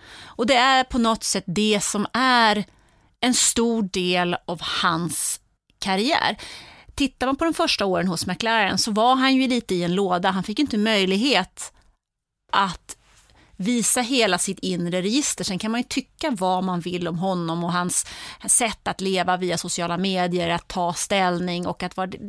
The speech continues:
det är ju upp till var och en. Men han har ju skapat någonting, eh,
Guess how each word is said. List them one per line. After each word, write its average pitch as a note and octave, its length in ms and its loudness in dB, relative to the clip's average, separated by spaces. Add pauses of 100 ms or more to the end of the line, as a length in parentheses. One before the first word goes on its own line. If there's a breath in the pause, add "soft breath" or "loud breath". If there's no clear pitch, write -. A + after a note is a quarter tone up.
(180)
det G#3 140 -2
är D4+ 80 2
ju D4+ 80 2
upp - 180 -6
till A#3+ 100 -4
var G3+ 260 2
och A#3+ 80 2
en. G#3+ 260 0 (340 loud breath)
Men A3 180 -4
han D4+ 380 2
har A#3 160 2
ju G#3+ 220 2 (400 loud breath)
skapat - 1120 0
någonting, F#3+ 600 -2 (140)
eh, - 100 -10